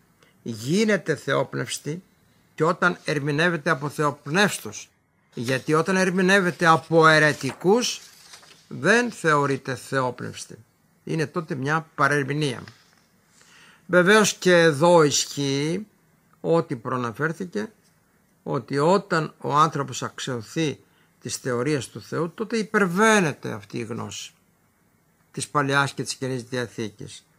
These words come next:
Τότε δεν θυμάται ούτε χωρία, ούτε τίποτα, αλλά βιώνει την εμπειρία των Αποστόλων και των Προφητών.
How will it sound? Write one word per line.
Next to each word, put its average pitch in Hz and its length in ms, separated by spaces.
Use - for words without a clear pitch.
Τότε 202 200
δεν 202 160
θυμάται 170 420
ούτε 151 240
χωρία, 160 760
ούτε 214 260
τίποτα, 113 640
αλλά 147 400
βιώνει 170 580
την 165 140
εμπειρία 170 640
των 151 120
Αποστόλων 139 420
και 113 60
των 127 120
Προφητών. 117 680